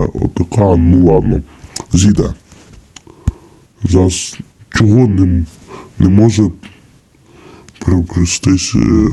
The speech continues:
автомобіль? Може багато запросів на цей автомобіль. Е, коли хочете, е, м, купляти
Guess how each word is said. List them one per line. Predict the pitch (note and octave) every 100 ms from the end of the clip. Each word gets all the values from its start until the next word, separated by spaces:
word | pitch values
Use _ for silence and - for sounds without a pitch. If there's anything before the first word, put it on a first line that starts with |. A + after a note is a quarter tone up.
| -
автомобіль? | - - D#2+ D#2+ F2 G#2+ A2+ - _ _ _ _ - - - -
Може | A2+ G#2 G#2+
багато | F#2 G2 G#2 -
запросів | F#2 F#2 F2 G2 G2+ F#2
на | F2 E2+
цей | - F2+
автомобіль. | D#2+ - - F2 F2+ A2+ - - - -
Е, | F2+ -
коли | - G#2 G#2
хочете, | G#2+ G#2+ - -
е, | F2+ F2+ E2 D#2+
м, | - - - - - - -
купляти | - F2 D#2+ F2